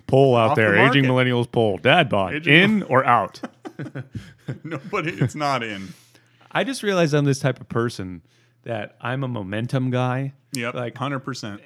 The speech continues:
Speaker 1: but I,
Speaker 2: hundred percent.
Speaker 1: almost too extreme to where it's like, I know in the past, like, I'm gonna wake up and, like, eat hot wings, like, and then,
Speaker 2: <laughs>
Speaker 1: and then for lunch, I'm gonna have a Big
Speaker 2: I never,
Speaker 1: Mac.
Speaker 2: never went that far.
Speaker 1: And then,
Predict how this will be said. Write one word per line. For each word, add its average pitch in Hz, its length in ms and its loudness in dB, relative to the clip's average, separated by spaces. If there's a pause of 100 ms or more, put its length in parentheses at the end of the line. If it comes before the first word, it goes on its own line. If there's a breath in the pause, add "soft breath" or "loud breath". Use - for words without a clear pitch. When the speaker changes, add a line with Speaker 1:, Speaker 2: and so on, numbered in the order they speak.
Speaker 1:
but 151 260 -2
I, - 20 -6
Speaker 2:
hundred 151 200 -4
percent. - 120 -8
Speaker 1:
almost 170 300 -4
too 151 160 -4
extreme 151 340 -6
to 139 100 -6
where 131 100 -2
it's 120 120 -6
like, 113 300 -8 (280 soft breath)
I 120 100 -4
know 139 140 -4
in 147 80 -4
the 135 80 -6
past, 123 400 -8
like, 104 220 -10 (1080 soft breath)
I'm 127 60 -10
gonna 101 140 -10
wake 104 280 -10
up 107 200 -6
and, 85 100 -18
like, 85 260 -20
eat 117 200 -12
hot - 400 -12
wings, 85 500 -16 (100)
like, 95 300 -16 (160)
and 113 180 -6
then, 117 300 -4
Speaker 2:
<laughs> 147 180 -8
Speaker 1:
and 127 300 -4
then 123 240 0 (160)
for 117 260 -6
lunch, 113 320 -2
I'm 101 140 -8
gonna 107 160 -8
have 101 240 -8
a 95 80 -14 (120)
Big 147 200 -6
Speaker 2:
I 143 40 -8
never, 139 260 -4
Speaker 1:
Mac. 143 100 -8
Speaker 2:
never 143 220 -6
went 123 200 -8
that 131 280 -8
far. 113 260 -10
Speaker 1:
And 135 180 0
then, 143 320 2